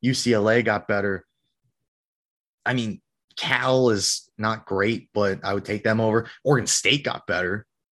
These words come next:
Co-, Colorado missed their opportunity, and I don't see how they can really get back up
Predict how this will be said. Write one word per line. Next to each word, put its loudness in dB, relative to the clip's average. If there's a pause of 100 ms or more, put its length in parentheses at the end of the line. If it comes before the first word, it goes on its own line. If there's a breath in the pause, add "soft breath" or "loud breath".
(600)
Co-, -4
Colorado 4 (160)
missed 0
their 4
opportunity, 0 (240 soft breath)
and -4
I 2
don't 0
see -2
how -4
they -2
can -8
really 0
get -2
back 0
up 0